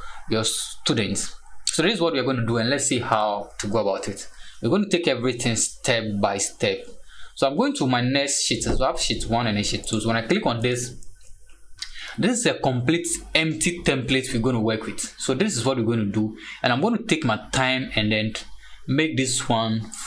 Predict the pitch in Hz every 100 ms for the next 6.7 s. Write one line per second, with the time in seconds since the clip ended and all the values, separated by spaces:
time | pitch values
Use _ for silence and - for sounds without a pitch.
0 | - - - - - - - 151 131 180
1 | 123 123 123 127 120 107 107 101 - 110
2 | - - - - - 113 - - - -
3 | - - - 123 123 127 123 - 127 165
4 | 180 - 127 127 131 101 - 123 123 120
5 | 117 98 - 117 110 120 - 107 101 -
6 | - 113 98 - - - 101